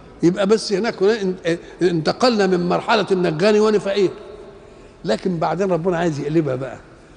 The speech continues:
"ويرسل عليها حسبانا من السماء".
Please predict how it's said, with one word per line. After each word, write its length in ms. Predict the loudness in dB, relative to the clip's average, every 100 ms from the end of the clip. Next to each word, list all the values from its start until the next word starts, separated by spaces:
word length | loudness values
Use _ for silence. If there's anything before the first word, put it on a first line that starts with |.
| -4
"ويرسل 540 | -2 0 -2 -4 -4 -2
عليها 460 | -4 -6 -6 -8 -10
حسبانا 520 | -14 -12 -8 -6 -6 -8
من 220 | -8 -10
السماء". 460 | -12 -12 -12 -12